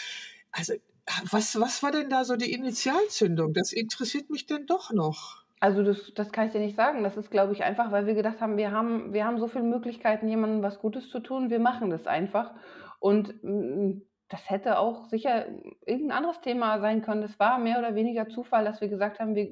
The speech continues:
Speaker 2: wir, wir machen das.
Speaker 1: Okay.
Speaker 2: Also das war jetzt, ja, wir haben einfach nur darüber nachgedacht, dass, ähm, diese Diagnose und diese,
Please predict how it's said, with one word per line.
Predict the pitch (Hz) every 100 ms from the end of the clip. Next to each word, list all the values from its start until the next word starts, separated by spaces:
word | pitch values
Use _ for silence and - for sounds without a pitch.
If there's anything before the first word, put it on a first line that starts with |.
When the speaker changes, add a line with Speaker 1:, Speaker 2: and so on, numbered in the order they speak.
| 208
Speaker 2:
wir, | 214 208 208
wir | 226
machen | 233 240 262
das. | 277 254 - _ _ _ _ _ _ _ _ _ -
Speaker 1:
Okay. | 190 214 - 214 156 151 151
Speaker 2:
Also | 185 190 208
das | 202 208 196
war | 202
jetzt, | 214 220 - 214 - - - 220 - - 214 214 - _ _ _ _ _
ja, | - 226 247
wir | 214
haben | 220 214
einfach | 208 220 226
nur | 220 214
darüber | 208 214 208 202
nachgedacht, | 208 226 220 208 208 -
dass, | 196 196 - -
ähm, | 143 180 175
diese | - - - - 190 185 175
Diagnose | 175 185 170 170 165 214 226 214
und | 190
diese, | 185 180 175